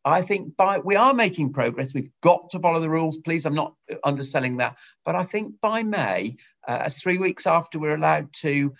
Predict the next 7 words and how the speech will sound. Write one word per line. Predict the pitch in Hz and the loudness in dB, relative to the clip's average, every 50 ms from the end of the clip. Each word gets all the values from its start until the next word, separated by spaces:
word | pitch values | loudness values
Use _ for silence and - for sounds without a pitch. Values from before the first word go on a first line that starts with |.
| _ _ _ _ _ - | _ _ _ _ _ -4
uh, | 127 127 127 - _ _ _ _ _ _ _ _ - | -2 -2 -2 -4 _ _ _ _ _ _ _ _ -6
meet | 139 143 143 135 143 - _ _ - | -4 -2 -2 -4 -6 -12 _ _ -4
outside | 139 135 135 135 - - - - 156 123 127 131 131 127 131 - | -2 -2 -2 -4 -8 -10 -4 0 0 2 2 2 0 -2 -6 -6
in | - 131 131 131 131 - - | -4 -2 -2 -2 -4 -4 -6
pubs | - - 117 - - | -6 -6 -6 -8 -10
and | 123 123 123 | -8 -8 -6
restaurants, | 123 123 - - - - 107 101 101 - | -6 -8 -8 -8 -6 -4 -4 -4 -4 -6